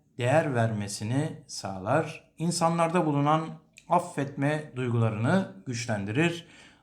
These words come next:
Astım hastalığına ve görme bozukluklarına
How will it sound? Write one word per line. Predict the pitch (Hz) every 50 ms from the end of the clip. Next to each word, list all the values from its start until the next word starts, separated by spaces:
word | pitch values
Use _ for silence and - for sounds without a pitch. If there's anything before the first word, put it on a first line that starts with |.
| _ _ _
Astım | 160 165 160 - - - 196 170
hastalığına | 143 127 117 - 120 107 104 104 113 131 143 147 156 160 165 147 120 98
ve | 104 107 107 101 98 101 - - _
görme | - 147 151 160 170 180 170 135
bozukluklarına | 110 107 104 110 110 - - 110 104 - - 110 110 110 107 104 123 156 165 160 156 160 -